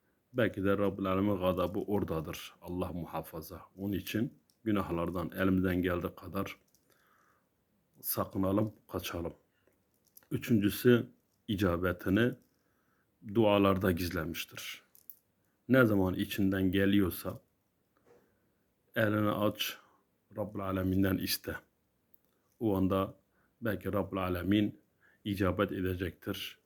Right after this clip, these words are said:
Çünkü ayette buyuruyor, "Siz dua edin, ben icabet edeyim." diyor.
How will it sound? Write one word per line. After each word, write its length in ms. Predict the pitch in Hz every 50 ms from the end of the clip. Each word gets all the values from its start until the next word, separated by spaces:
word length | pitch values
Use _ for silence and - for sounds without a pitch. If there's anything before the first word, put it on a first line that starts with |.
| _ _ - -
Çünkü 240 | - 104 90 - -
ayette 540 | - 92 92 92 92 92 - - 95 90
buyuruyor, 540 | 92 92 95 87 101 98 90 82 - - - _ _ _ _ _ _ _ _ _ _ _ _ _ _
"Siz 460 | - - - 107 92 95 - - - _ _ _ _ _ _ - 107
dua 240 | 107 101 104 104
edin, 320 | 98 90 98 101 107 101 95
ben 180 | 104 98 - -
icabet 440 | 98 92 90 92 85 90 92 90 -
edeyim." 440 | - 90 87 95 87 82 82 80 -
diyor. 380 | 87 87 90 90 - - -